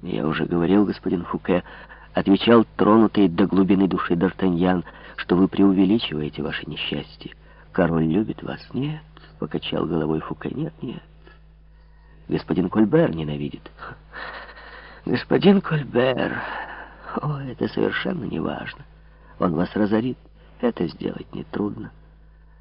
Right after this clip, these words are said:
Не стану отрицать. Я разорён». При этом странном признании суперинтенданта финансов Д'Артаньян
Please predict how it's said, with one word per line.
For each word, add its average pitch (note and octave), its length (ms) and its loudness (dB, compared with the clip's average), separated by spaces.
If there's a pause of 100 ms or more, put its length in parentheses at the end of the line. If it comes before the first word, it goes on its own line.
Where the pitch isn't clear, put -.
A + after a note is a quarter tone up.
(200)
Не D3+ 140 8
стану C3+ 340 4
отрицать. - 480 -6 (340)
Я A#2 300 0 (1080)
разорён». G#2+ 800 -4 (2250)
При F2 120 4
этом F#2+ 280 4
странном A#2 400 4
признании G#2+ 600 2 (100)
суперинтенданта G2 1080 0
финансов F#2 560 -4 (540)
Д'Артаньян A2 720 4